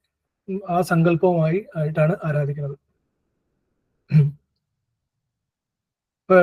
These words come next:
മു-, ആഹ്, ഈ ശ-, ശക്തി എന്ന് പറയുമ്പോ തന്നെ, ആഹ്, അതിന്റെ അർത്ഥം തന്നെ കരുത്ത് അല്ലെങ്കിൽ പവർ എന്ന്, എന്ന് തന്നെയാണല്ലോ. ഉം, അപ്പൊ പക്ഷെ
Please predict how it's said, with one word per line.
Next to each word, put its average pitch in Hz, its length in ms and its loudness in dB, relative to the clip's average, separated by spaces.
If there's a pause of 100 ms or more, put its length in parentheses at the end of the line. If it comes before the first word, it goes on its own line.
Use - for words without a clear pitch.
(120)
മു-, 170 240 -2 (100)
ആഹ്, 175 240 2 (680)
ഈ 175 80 4 (380)
ശ-, 175 300 2
ശക്തി 170 460 0 (140)
എന്ന് 202 140 6
പറയുമ്പോ 190 320 4
തന്നെ, 180 220 0 (440)
ആഹ്, 156 240 -6
അതിന്റെ 170 280 -2
അർത്ഥം 165 300 -2
തന്നെ 175 200 -2
കരുത്ത് 151 420 -2 (120)
അല്ലെങ്കിൽ 160 300 -4
പവർ 160 280 0 (1040)
എന്ന്, 165 140 0
എന്ന് 180 220 -2
തന്നെയാണല്ലോ. 143 380 2 (640)
ഉം, 175 260 -2 (800)
അപ്പൊ 170 160 0 (800)
പക്ഷെ 175 160 -2